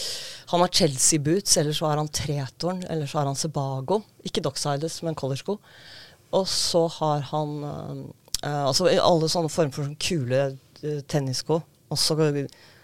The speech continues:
kanskje en Converse, hvis han er ekstra. Eh, men de er litt sånn rocka, da, hvis de har det. Og så selvfølgelig, eh, vanlige olabukser, uten hull på og sånne ting. Ikke noe moderne snitt. Vanlig, klassisk, eh, olabukse.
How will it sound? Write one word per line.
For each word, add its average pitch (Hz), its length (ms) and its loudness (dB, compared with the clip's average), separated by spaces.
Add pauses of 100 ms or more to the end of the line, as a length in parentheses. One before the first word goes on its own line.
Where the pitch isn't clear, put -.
(200)
kanskje 156 300 2
en 143 60 -2
Converse, 135 680 0
hvis - 160 -4
han 147 100 -4
er 147 140 -6
ekstra. 139 400 -2 (180)
Eh, 139 400 -4
men 165 180 0
de 156 80 4
er 147 80 6
litt 143 140 -6
sånn 156 180 -2
rocka, 131 360 -4
da, 143 100 -4 (140)
hvis 143 160 -6
de 160 100 -4
har 139 140 -2
det. 135 200 -2 (240)
Og 165 140 -2
så 147 440 0
selvfølgelig, 147 680 -2 (240)
eh, 156 480 -4
vanlige 147 320 2
olabukser, 135 520 -4 (360)
uten 147 260 -4
hull 131 320 -4 (140)
på 151 100 -2
og 151 60 -2
sånne 151 240 -4
ting. 190 240 -2 (120)
Ikke - 240 -4
noe 156 160 0 (200)
moderne 160 600 -2
snitt. - 680 -4
Vanlig, 175 480 2
klassisk, - 500 -6
eh, 151 160 -2
olabukse. 127 460 -4